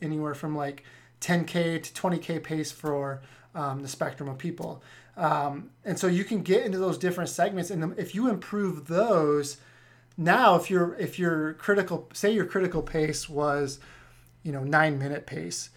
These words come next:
what's, you know, and you drop nine percent from that after two hours, in your marathon pace, you run, trying to run ten miles, like, you can see how that gets closer and closer. But if you raise that C P to, say, eight minute pace,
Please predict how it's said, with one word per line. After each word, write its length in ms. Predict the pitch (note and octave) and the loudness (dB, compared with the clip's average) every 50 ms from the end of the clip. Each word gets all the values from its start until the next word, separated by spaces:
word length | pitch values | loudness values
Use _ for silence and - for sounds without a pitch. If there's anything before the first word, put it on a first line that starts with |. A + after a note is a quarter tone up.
| - - - - _ _ _ _ _ _ _ _ _ _ _ _ _ _ _ _ | -20 -20 -20 -20 _ _ _ _ _ _ _ _ _ _ _ _ _ _ _ _
what's, 260 | - E3+ F3 F3 - - | 0 2 2 2 2 0
you 100 | E3 D#3+ | 0 0
know, 100 | D3+ D3+ | 0 0
and 180 | F#3+ F#3 D#3+ | 0 0 0
you 80 | E3+ E3 | 0 2
drop 240 | C#3+ E3 D#3 - F#3+ | 6 6 6 6 4
nine 240 | D#3 D3+ D#3 D3 | 0 0 0 0
percent 340 | C#3+ - C3 - - E3+ F3+ | -2 -4 -8 -4 -2 -4 -4
from 160 | - - C#3+ | -4 -8 -4
that 220 | C#3 D3+ E3+ D#3+ - | 0 2 4 4 2
after 220 | A2+ - - C3+ | 0 -4 -8 -12
two 280 | C3 - - D#3 C#3 C#3 | -14 -10 -6 -4 0 2
hours, 540 | D3+ E3+ E3+ D#3 A3+ A3 D#3+ D3 - - - - - - - _ _ _ _ _ _ _ _ _ _ - - | 4 4 4 4 2 0 -4 -6 -6 -10 -14 -20 -20 -20 -20 _ _ _ _ _ _ _ _ _ _ -4 -2
in 120 | E3 D3 | 0 0
your 120 | D3 C#3+ | 0 2
marathon 440 | C#3 D#3+ F3+ F#3 D#3+ - E3+ D#3+ D3+ | 6 8 10 10 10 8 6 4 4
pace, 240 | C3 D#3 D#3 C#3 - | 2 -2 -4 -4 -2
you 80 | D#3+ D3 | -2 -2
run, 160 | D3 D3 C#3+ | -2 -2 -4
trying 200 | C3 D#3 D#3 C#3 | -2 -2 -2 -2
to 60 | C3+ | -2
run 100 | C3 C3 | -6 -6
ten 240 | - - F3+ F#3 F3 | 0 2 2 4 4
miles, 360 | D#3 D3 C#3+ C#3+ C#3 C#3 - | 2 2 2 0 0 -2 -4
like, 220 | - E3 C#3+ - | -6 -6 -6 -6
you 100 | G3 F3 | -8 -6
can 120 | - F#3+ F3 | -2 -2 -2
see 180 | F3+ - A3 | -2 0 0
how 160 | G#3 F3+ F3 F3 | 4 4 4 6
that 400 | E3+ E3 D#3 D3+ D3 - - _ _ _ _ _ _ _ _ _ | 8 8 6 6 4 0 -8 _ _ _ _ _ _ _ _ _
gets 200 | - F3+ E3+ - | -6 -4 -4 -4
closer 340 | - - E3+ D#3 - - D#3 | -4 -2 -2 -2 -2 -2 -6
and 100 | C#3 C3 | -8 -4
closer. 280 | - F#3 F3+ F3+ D#3 | -2 -2 -2 -2 -2
But 100 | C3 D#3 | -2 -2
if 160 | D3 C#3 - F#3 | -2 -2 -4 -4
you 160 | G#3 B3+ B3+ | -4 -4 -4
raise 760 | F#3 E3+ F3+ G3+ A#3 B3 A#3 G3+ F3+ E3 D#3+ D#3 D3+ - - - - - - - - - _ _ _ _ _ - | -2 0 2 2 2 4 4 4 4 4 2 2 0 -4 -8 -14 -20 -20 -20 -20 -20 -20 _ _ _ _ _ -14
that 500 | F#3 C#3+ D#3+ D#3+ D#3+ D#3+ E3 F3+ - - _ _ - | -4 0 2 2 4 2 0 -2 -4 -10 _ _ -16
C 340 | - - - - F3 E3 | -14 -12 -6 -4 -4 -4
P 280 | - - - F#3 F3 E3 - | -4 -6 -6 -4 -4 -4 -4
to, 120 | - - | -6 -8
say, 300 | C3+ - E3+ D#3 D3 D#3+ - | -6 -4 -2 -2 -4 -4 -2
eight 220 | F3 F#3+ D4+ D4 | -2 -2 -2 -2
minute 240 | G3+ D#3+ D3+ D3 - | -4 -6 -6 -6 -10
pace, 480 | - - D3 C#3 C3+ C#3+ - - - | -8 -6 -4 -4 -4 -6 -6 -10 -12